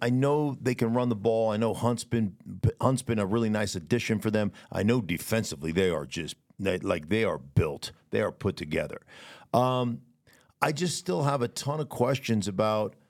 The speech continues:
Deshaun Watson. One, that's probably gonna be, don't you think that'll go down? And, and it could, it, I guess it could change, but doesn't it feel like that will go down as the worst, the worst trade in the history of the National Football League?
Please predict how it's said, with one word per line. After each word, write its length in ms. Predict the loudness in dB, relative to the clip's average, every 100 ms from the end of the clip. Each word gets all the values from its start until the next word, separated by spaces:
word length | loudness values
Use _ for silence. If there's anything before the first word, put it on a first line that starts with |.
| _ -2
Deshaun 420 | -2 0 0 0
Watson. 400 | 0 0 -4 -10 -18 _ _ _ 0
One, 260 | 2 4
that's 160 | 2 -2
probably 320 | -2 0 0
gonna 180 | 0 0
be, 480 | 2 2 2 0 -4 _ _ _
don't 180 | 2 2
you 80 | 2
think 220 | 0 0
that'll 160 | -2 0
go 160 | 0
down? 180 | 2 0
And, 160 | -2 -4
and 180 | -6 -6
it 100 | -2
could, 320 | 2 2 0
it, 100 | -10 -4
I 100 | -4
guess 240 | -2 -4 -4
it 80 |
could 200 | -8 -8
change, 640 | -6 -2 -2 0 -2 -6 -10 _ _ _ _ 0
but 100 | 4
doesn't 260 | 4 2
it 120 | -2 0
feel 140 | 0
like 160 | 0 2
that 180 | 0
will 80 | 0
go 160 | -2 0
down 320 | 2 0 0 -2
as 160 | -2
the 80 | 0
worst, 500 | -2 2 0 0 -8 -16 _ _
the 120 | -2 0
worst 540 | 0 -2 -2 -8 -12
trade 680 | -8 -2 0 2 0 -2 -6 -10 _ _ _ _ _
in 140 | -2 0
the 100 | 0
history 720 | -2 0 0 -2 -2 -2 -4
of 100 | -6
the 80 | -2
National 380 | 0 0 -2 -4
Football 300 | -2 0 0
League? 220 | 0 -2